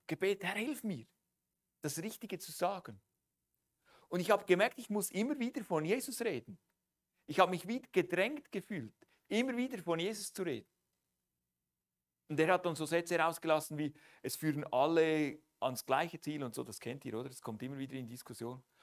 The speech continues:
Und ich habe immer so den Drang gehabt, „Red von Jesus.“ Sagen wir, was wir sagen müssen.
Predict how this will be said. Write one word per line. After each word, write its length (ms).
Und 220
ich 120
habe 160
immer 160
so 160
den 180
Drang 280
gehabt, 360
„Red 240
von 140
Jesus.“ 560
Sagen 460
wir, 160
was 200
wir 100
sagen 460
müssen. 440